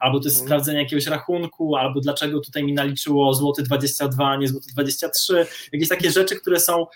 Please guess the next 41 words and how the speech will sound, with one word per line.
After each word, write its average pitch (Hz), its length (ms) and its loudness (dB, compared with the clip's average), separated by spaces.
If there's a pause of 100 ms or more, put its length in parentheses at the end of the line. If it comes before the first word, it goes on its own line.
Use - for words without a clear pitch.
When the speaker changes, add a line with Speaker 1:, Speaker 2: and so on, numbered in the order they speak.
(440)
Speaker 1:
bardzo 185 340 2
powtarzalne, 151 720 2
nie 147 120 0
wymagają 160 540 2
zbyt 143 300 -2
dużo 139 280 0
wiedzy 143 400 4
i 180 60 2
to 160 80 -4
jest 139 80 -4
w 147 40 -4
większości 147 420 -4
copy-paste, 139 720 -2 (100)
więc 135 280 -6
na 151 80 -6
dobrą 170 220 -4
sprawę, 156 340 -2
gdyby 147 200 0
to 151 120 -4
był 147 160 2
człowiek, 160 460 -2
to 165 80 -4
by 151 260 -2 (100)
zachowywał 151 440 -2
się 147 80 -6
tak 143 140 -2
samo 135 280 0
jak 131 240 0
chatbot, 143 420 0
bo 135 120 0
tam 147 180 0
nie 147 100 0
ma 143 100 2
żadnej 139 280 0
kreatywności. 131 680 -6 (420)
Więc 139 120 0
bardziej 175 240 6
chodzi 175 240 2
o 160 80 0
to, 160 120 -4
żeby 147 340 -2